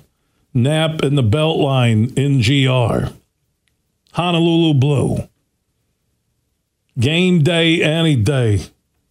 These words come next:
Celebrations with the Honolulu Blue. Inside this hour, Anthony Broome from the Wolverine dot com, another Michigan insider on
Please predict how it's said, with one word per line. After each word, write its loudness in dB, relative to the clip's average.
Celebrations 0
with -2
the 0
Honolulu 0
Blue. -2
Inside 0
this 0
hour, 0
Anthony 0
Broome 0
from 0
the 0
Wolverine 2
dot -2
com, 2
another 2
Michigan 0
insider 0
on 0